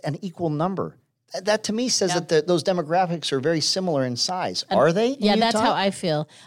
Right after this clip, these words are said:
Speaker 3: I mean,
Speaker 1: You think
Speaker 3: I
Speaker 1: there's
Speaker 3: feel
Speaker 1: as many moderate Republicans as
Speaker 3: I think,
Speaker 1: conservatives?
Speaker 3: I think it tips to moderates, and yet you see them not rejecting the, um, agenda, if you will, of the, of the cons-, the harder conservative that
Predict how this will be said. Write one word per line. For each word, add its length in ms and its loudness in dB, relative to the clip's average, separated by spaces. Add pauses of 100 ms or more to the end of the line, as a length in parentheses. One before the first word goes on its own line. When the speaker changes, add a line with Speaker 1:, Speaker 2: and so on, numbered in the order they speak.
(120)
Speaker 3:
I 40 -8
mean, 100 0
Speaker 1:
You 60 4
think 100 4
Speaker 3:
I 60 0
Speaker 1:
there's 100 4
Speaker 3:
feel 140 2
Speaker 1:
as 60 2
many 180 2
moderate 460 -2
Republicans 560 -4
as 280 -8 (100)
Speaker 3:
I 60 -2
think, 120 0
Speaker 1:
conservatives? 500 0
Speaker 3:
I 200 2
think 240 -4
it 160 -6
tips 400 -2
to 140 -6
moderates, 680 -4 (380)
and 140 0
yet 180 0
you 200 -2
see 340 -4
them 300 -2
not 300 0
rejecting 1040 -4 (400)
the, 520 -4 (140)
um, 380 -6 (540)
agenda, 560 -2
if 180 -10
you 80 -4
will, 280 -2
of 240 -6
the, 200 -2 (240)
of 280 -4
the 80 -4
cons-, 400 -4
the 260 -2
harder 380 2
conservative 640 -6
that 220 -4